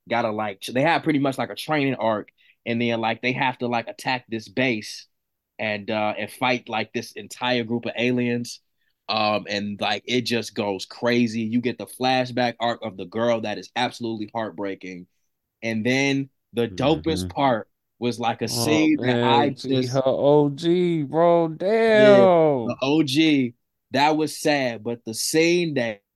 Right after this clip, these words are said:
Speaker 1: got me, the scene that, that, that tied it all together, there was a ghost that was a constant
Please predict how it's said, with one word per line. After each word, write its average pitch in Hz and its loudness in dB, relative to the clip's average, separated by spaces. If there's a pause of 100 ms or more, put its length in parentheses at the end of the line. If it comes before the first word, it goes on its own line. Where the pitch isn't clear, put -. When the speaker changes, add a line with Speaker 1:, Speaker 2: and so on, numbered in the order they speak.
(180)
Speaker 1:
got 135 0
me, 117 -6
the 107 -10
scene 151 -4 (440)
that, 113 -4 (100)
that, 110 -4
that 107 -6
tied 147 -2
it 147 2
all 135 2
together, 120 -4 (420)
there 135 2
was 123 2
a 110 -2
ghost 127 -2 (880)
that 127 2
was 120 0
a 107 -4
constant 180 0